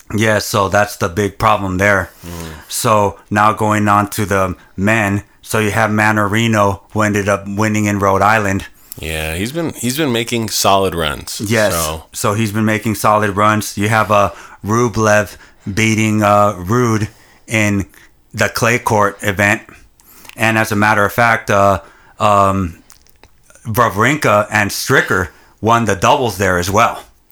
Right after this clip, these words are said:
Speaker 2: I didn't realize that.
Speaker 1: Yeah, so that was pretty cool.
Speaker 2: Yeah,
Speaker 1: So
Speaker 2: good for him.
Speaker 1: what are your thoughts on that?
Speaker 2: Rublev has been quietly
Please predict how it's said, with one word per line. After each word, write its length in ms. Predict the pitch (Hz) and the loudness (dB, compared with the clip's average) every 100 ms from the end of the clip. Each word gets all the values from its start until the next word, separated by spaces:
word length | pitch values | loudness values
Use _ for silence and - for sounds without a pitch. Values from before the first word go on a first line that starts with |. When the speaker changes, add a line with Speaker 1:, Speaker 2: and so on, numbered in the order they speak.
| _ _ _ - - - | _ _ _ -20 -18 -8
Speaker 2:
I 120 | 95 | -4
didn't 200 | 110 120 | -2 -2
realize 360 | 92 131 87 82 | 0 0 0 -2
that. 240 | 78 73 - | -4 -6 -6
Speaker 1:
Yeah, 240 | 104 110 95 | -2 0 0
so 220 | - 101 | 0 2
that 140 | 110 | 4
was 180 | 120 110 | 2 0
pretty 240 | 131 107 | -2 -2
cool. 320 | 95 127 107 95 | 0 0 0 0
Speaker 2:
Yeah, 80 | |
Speaker 1:
So 200 | 104 101 | 2 2
Speaker 2:
good 180 | 95 104 | 0 -4
for 120 | - | -4
him. 260 | 92 87 76 | -4 -4 -6
Speaker 1:
what 220 | 104 113 | -2 0
are 40 | 117 | 0
your 100 | 107 | 2
thoughts 260 | 117 113 | 2 2
on 140 | 107 98 | 0 0
that? 200 | 92 - - - - - - - - - _ _ _ _ - | -2 -6 -18 -18 -20 -20 -20 -20 -20 -20 _ _ _ _ -4
Speaker 2:
Rublev 640 | 110 143 143 139 135 - | -2 0 2 2 0 -2
has 340 | - 123 110 | -2 0 0
been 260 | 85 101 95 | -2 -2 -2
quietly 760 | - 107 113 110 90 107 104 | -2 2 2 2 0 -2 -2